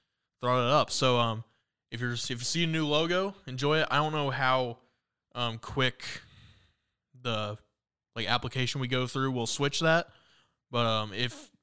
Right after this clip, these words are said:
it'll be there eventually. So big shout out to Ryan for that. So with the documentary is, um, so when I originally hear they're coming out of a Lakers documentary on Hulu, I'm like,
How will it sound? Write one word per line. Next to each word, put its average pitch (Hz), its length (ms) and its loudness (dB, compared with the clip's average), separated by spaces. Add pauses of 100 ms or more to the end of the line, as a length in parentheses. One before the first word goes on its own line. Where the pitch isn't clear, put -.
(100)
it'll 190 180 10
be 160 120 6
there 120 140 6
eventually. 98 440 -6 (640)
So 117 200 -2
big 123 200 2
shout 117 180 4
out 110 60 -2
to 104 80 -10
Ryan 104 260 -4
for - 80 -12
that. 98 220 -8 (400)
So 156 340 6
with 151 220 2 (180)
the 139 80 -2
documentary 135 840 2 (1300)
is, 123 320 -2
um, 113 540 -4 (2000)
so 185 160 0
when 190 100 4
I 190 80 6
originally 208 560 4
hear 147 480 0
they're 131 180 -4
coming 147 180 0
out 135 60 4
of 123 80 0
a 127 60 -2
Lakers 117 400 -2
documentary 110 480 -4
on 110 100 -8
Hulu, 110 460 -8 (640)
I'm 127 160 -8
like, 120 260 -6